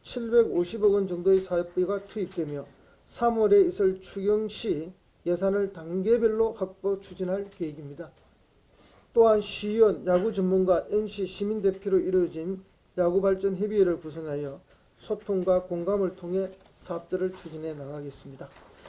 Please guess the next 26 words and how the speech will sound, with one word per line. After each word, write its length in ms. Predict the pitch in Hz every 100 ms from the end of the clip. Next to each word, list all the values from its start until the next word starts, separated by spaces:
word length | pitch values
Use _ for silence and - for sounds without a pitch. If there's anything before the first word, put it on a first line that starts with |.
| - - -
존경하는 400 | 226 214 202 190
시민 320 | 190 190 190
여러분, 240 | 185 170 151 - - -
우리 200 | 196 226
시는 440 | - 247 240 190 143 - - -
야구와 440 | 180 185 196 214 214
인연이 440 | 214 202 214 202 196
깊은 520 | 269 - 247 240 208
도시입니다. 600 | 180 175 190 139 143 170 - - _ _ -
백오 380 | - 226 190 190
년 200 | 208 208
전 300 | 196 180 190 190 - -
나라를 500 | 226 254 233 220 214
찾기 440 | - 202 - 214
위한 320 | 180 185 151 139 - - - _ _ -
그 180 | 269
길로 560 | 294 285 269 240 254 - -
시작된 800 | - 180 175 170 202 196 190 -
마산 420 | 160 151 170 151
야구는 340 | 139 143 139 - _ -
해방 280 | 185 185 190
후 100 | 185
마산 340 | 170 160 190 185
아재들의 560 | 185 180 175 208 190
열정이 440 | 202 208 254 233 175
되어져 360 | 156 143 139